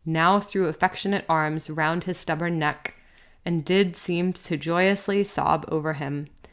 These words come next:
as if over one, that however wilful and erring, she could yet find it in her heart to save and to bless.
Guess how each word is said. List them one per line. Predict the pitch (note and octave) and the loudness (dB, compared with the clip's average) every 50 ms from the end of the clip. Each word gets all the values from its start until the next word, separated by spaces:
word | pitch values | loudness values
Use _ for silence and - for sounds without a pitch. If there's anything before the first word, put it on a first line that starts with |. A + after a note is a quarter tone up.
| - - _ _ _ - | -20 -20 _ _ _ -6
as | - D#3+ E3+ D3+ | -4 -2 0 0
if | F3 F3+ - - | 0 -2 0 0
over | - F#3+ E3+ F3+ F#3 F3 | 0 0 0 0 0 0
one, | D#3+ E3 E3 E3 D#3 D#3 D#3 D#3 D#3+ - - - - - - - _ _ - | 0 0 2 2 2 0 -2 -4 -6 -8 -14 -20 -20 -20 -20 -20 _ _ 0
that | - E3 - - | 2 2 2 2
however | - - F#3+ F3+ F3 E3 E3+ E3 F#3+ G3 G3+ G#3 G3 - - - | 0 -2 -2 0 0 0 0 0 2 2 2 2 2 -2 -4 -6
wilful | F#3 D#3 F3 F3+ G3 G3+ - - G#3+ G#3 | -4 -2 0 0 0 -2 0 0 2 2
and | G#3 G#3+ G3+ | 4 2 2
erring, | - - D#3 D3 D3 D3 D3 D3+ D#3+ D#3 - - - - - - | 2 0 0 0 0 -2 -4 -4 -6 -8 -12 -20 -20 -20 -20 -18
she | - - - | -14 -12 -10
could | - - E3+ D#3+ C#3+ | -8 -6 -4 -4 -2
yet | C#3+ D#3+ F3+ F#3 - - | 2 4 4 4 2 2
find | - E3+ D#3 E3 E3+ E3 | -2 0 0 0 -2 -2
it | - | -4
in | - F3 F3+ | -4 -4 -4
her | D#3 - F3+ F#3 | -4 -4 -4 -4
heart | E3+ - C#3 C#3+ - - - | -4 -2 -2 -2 -2 -4 -6
to | - E3 | -10 -10
save | - - - - D3 D#3 E3 E3+ D#3+ - - | -10 -6 -6 -4 -4 -2 -4 -4 -6 -6 -8
and | D#3+ D#3+ | -8 -6
to | - F3 | -6 -8
bless. | D3+ - C#3+ F2 - D3+ - - - - - | -6 -4 -4 -4 -4 -6 -8 -12 -14 -16 -18